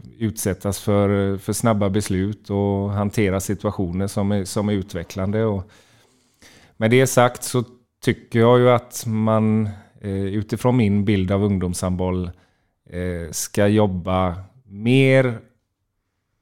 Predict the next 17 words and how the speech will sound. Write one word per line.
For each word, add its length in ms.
och 260
längre 680
med 400
en 220
och 100
en, 200
två 180
och 100
två, 280
tre 180
och 160
tre 300
och 280
stanna 460
där 160
mycket 320
längre. 360